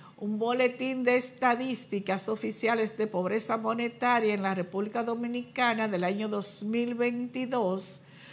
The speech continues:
donde mostró las nuevas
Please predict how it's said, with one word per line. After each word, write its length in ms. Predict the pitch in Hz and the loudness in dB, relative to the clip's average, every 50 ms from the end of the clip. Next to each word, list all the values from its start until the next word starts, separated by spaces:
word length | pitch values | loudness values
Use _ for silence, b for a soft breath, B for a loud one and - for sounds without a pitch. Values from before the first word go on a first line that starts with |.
| B B B B | B B B B
donde 340 | 202 202 269 302 294 311 302 | 2 6 6 6 6 4 0
mostró 600 | 302 311 294 285 294 - - 277 277 285 269 269 | 0 2 0 0 0 -2 0 2 4 6 6 6
las 320 | 269 247 226 226 226 - 208 | 6 6 4 4 2 -2 -4
nuevas 720 | 208 226 247 254 254 247 247 - - - - - - | -4 -2 0 2 4 4 2 2 0 -2 -4 -6 -8